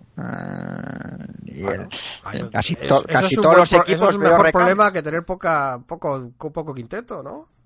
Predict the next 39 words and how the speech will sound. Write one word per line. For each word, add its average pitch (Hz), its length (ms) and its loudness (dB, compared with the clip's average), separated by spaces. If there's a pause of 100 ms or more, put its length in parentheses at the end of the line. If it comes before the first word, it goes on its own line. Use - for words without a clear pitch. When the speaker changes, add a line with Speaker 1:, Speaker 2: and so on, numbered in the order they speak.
(120)
Speaker 1:
Sí, 156 80 -20 (160)
sí, - 140 -20
sí. - 100 -20 (560)
Speaker 2:
Bueno, 117 280 -10
vamos 175 300 -4
a 151 100 -2
ver, 175 340 -6
vamos 160 300 -8
a 151 100 -4
ver, 165 160 -6
desde 143 240 -8
luego 165 180 -6
estamos 151 360 -10
en, 123 240 -12
en 131 160 -12
franco 165 420 -6
desacuerdo. 151 720 -10 (300)
Vamos 160 240 -8
a 185 80 -10
tener 160 240 -10
que 156 180 -12
esperar 147 380 -10
simplemente 147 840 -8 (920)
ocho 151 300 -8
meses 160 400 -8
<laughs> - 20 -14
para 131 220 2
saber 160 360 0
quién 147 220 -8
tiene 165 280 -6
razón 180 640 -6 (560)
y, 131 420 -10
y 147 60 -6
veremos, 127 560 -6
eh, 113 280 -10
veremos 113 380 -12
qué 110 140 -16
pasa 107 260 -14
entonces. 101 480 -20